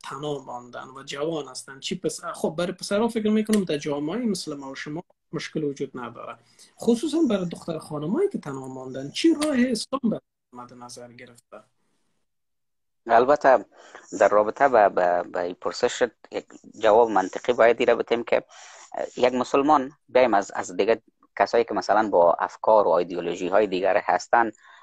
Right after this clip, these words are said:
Speaker 2: اونا رو مگذاریم کنار. کسایی که خصوصاً خودن مسلمان خطاب می‌کنن، یک مسلمان همیشه قبل از اینکه دنبال مثلاً عواقب جسمانی و دنیوی یک مسئله باشه، بیشتر کوشش از این می‌کنه که عواقب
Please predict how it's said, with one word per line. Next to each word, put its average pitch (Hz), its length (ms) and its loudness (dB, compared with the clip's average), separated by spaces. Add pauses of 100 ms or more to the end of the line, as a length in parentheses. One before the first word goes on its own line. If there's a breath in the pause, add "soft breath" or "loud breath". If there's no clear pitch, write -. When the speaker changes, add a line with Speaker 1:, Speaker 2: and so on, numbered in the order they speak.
Speaker 2:
اونا 120 180 2
رو 123 60 4
مگذاریم 107 400 0
کنار. 92 340 -2
کسایی 147 240 -4
که 120 100 -2
خصوصاً - 520 -2
خودن 87 260 -2
مسلمان 90 500 -2
خطاب - 420 0
می‌کنن، 120 400 0 (640 soft breath)
یک 123 140 4
مسلمان 151 400 2
همیشه 127 600 2 (260)
قبل 127 240 4
از 113 120 6
اینکه 113 340 2 (460)
دنبال 107 440 6 (200)
مثلاً 90 380 0
عواقب 95 540 4
جسمانی 95 560 -6
و 104 80 -4
دنیوی 90 440 -4
یک 104 160 2 (160)
مسئله 85 340 -2
باشه، 123 360 2 (540 loud breath)
بیشتر 123 340 2
کوشش - 380 -4
از 135 140 2
این 143 140 -2
می‌کنه 135 460 -4
که 120 260 4 (360)
عواقب 98 500 4